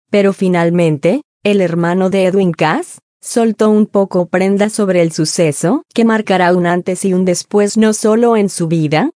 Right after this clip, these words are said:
sino también en la historia del regional mexicano al ser la primera boda de la comunidad L G B T,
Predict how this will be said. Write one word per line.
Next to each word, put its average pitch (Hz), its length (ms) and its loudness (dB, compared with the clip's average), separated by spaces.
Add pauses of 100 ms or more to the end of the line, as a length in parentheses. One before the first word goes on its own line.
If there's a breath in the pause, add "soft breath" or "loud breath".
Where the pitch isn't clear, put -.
(100)
sino 220 360 0
también 202 520 2
en 202 140 0
la 180 80 0
historia 185 480 0
del 185 140 0
regional 180 600 0
mexicano 190 680 0
al 156 140 0
ser 185 300 -2
la 180 160 -2
primera 190 480 0
boda 208 280 0
de 202 100 0
la 185 140 0
comunidad 180 600 0
L 196 260 0
G 170 180 -2
B 165 180 2
T, 196 260 0